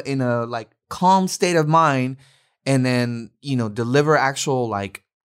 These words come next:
valuable information that people are going through. And, and, and that, that, that's the part that is like, damn.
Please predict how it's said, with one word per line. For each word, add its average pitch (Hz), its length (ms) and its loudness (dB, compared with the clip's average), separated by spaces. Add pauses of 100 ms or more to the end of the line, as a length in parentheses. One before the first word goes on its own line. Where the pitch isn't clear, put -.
(540)
valuable 127 540 4
information 131 520 0
that 101 140 -6
people 123 220 -8
are 120 60 -2
going 156 280 -4
through. 98 260 -2
And, 98 240 -4
and, 101 140 -4
and 101 180 -6
that, 127 180 -8 (180)
that, 165 320 0 (100)
that's 127 420 0
the 131 100 -2
part 113 260 -2
that 104 100 -4
is 107 180 -6
like, 98 240 -8 (640)
damn. 120 260 -6